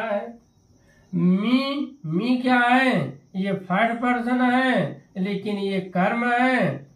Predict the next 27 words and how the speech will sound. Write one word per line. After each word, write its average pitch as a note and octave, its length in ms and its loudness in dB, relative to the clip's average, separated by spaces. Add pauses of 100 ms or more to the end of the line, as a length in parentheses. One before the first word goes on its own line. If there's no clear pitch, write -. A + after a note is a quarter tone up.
मतलब F#3 440 0
ऑब्जेक्ट E3 600 -2
है। A#3 260 -2 (1400)
फर्स्ट A#3 260 0
पर्सन A#3+ 460 -2
का G3 220 0
कर्म G#3 360 -2
है, B3+ 200 0
ये B3 80 0
सेकंड G3 400 -4
पर्सन F#3 380 0
का D#3 240 -6
कर्ता D3 360 -6 (120)
है। A3 240 -2 (460)
योर G#3 500 2
क्या B3+ 200 2
है? B3+ 500 2 (320)
योर G3 340 0
सेकंड A#3 440 -4
पर्सन B3 420 0
है, B3 580 0 (200)
लेकिन G3 360 -2
ये G#3+ 280 -4
अपना D3 440 -4
की G#3+ 220 -10
अंग्रेजी A#3 580 -2
है। A3+ 180 -4